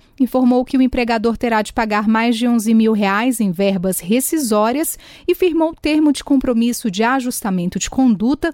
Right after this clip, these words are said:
que prevê o pagamento de cinco mil reais a cada trabalhador e de sessenta mil reais por dano moral e coletivo. Os trabalhadores resgatados receberam guias para o recebimento do seguro-desemprego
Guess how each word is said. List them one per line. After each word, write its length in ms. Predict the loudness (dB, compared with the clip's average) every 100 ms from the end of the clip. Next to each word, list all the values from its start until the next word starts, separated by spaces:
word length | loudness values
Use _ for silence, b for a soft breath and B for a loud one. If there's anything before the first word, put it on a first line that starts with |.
| b b b
que 120 | -4
prevê 320 | -2 -2 0
o 60 | -2
pagamento 540 | -2 -2 -2 -2 -4
de 120 | -4 -4
cinco 340 | -2 0 2
mil 160 | 2 2
reais 420 | 0 0 -2 -2
a 80 | -4
cada 300 | -4 -6 -2
trabalhador 720 | -2 0 0 0 2 0 -2 b b b
e 80 | -2
de 100 | -2
sessenta 460 | -2 0 0 2
mil 220 | 4 4 2
reais 420 | -2 0 -2 -2
por 220 | -2 0
dano 240 | 0 2
moral 360 | 2 2 0 -2
e 60 | -2
coletivo. 880 | 0 0 0 -2 -2 -2 -2 -6 -8 _ _
Os 100 | -4
trabalhadores 680 | -2 0 0 -2 0 0 0
resgatados 800 | -4 -2 -4 -2 0 0 -2 -4
receberam 640 | -2 -2 0 0 0 0
guias 400 | 0 0 0 -2
para 240 | -4 -2 0
o 40 |
recebimento 680 | 0 0 -2 0 0 0 -2
do 80 | -4
seguro-desemprego 1120 | -2 0 0 0 2 2 2 0 0 -2